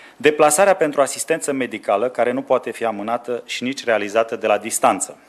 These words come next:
Deplasarea din motive justificate, precum îngrijirea, însoțirea copilului, asistența persoanelor vârstnice, bolnave sau cu dizabilități, ori deces al unui membru de familie. E. Deplasări scurte în apropierea locuinței gospodăriei,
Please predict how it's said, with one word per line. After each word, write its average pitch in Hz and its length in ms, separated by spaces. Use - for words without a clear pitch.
Deplasarea 147 520
din 151 140
motive 143 340
justificate, 123 760
precum 127 380
îngrijirea, 113 440
însoțirea 110 500
copilului, 110 520
asistența 117 540
persoanelor 110 580
vârstnice, 117 400
bolnave 104 460
sau 101 200
cu 95 240
dizabilități, 120 800
ori 127 240
deces 131 540
al 120 120
unui 117 180
membru 123 300
de 113 100
familie. 98 500
E. 156 300
Deplasări 151 580
scurte 175 640
în 147 140
apropierea 135 540
locuinței 120 440
gospodăriei, 110 800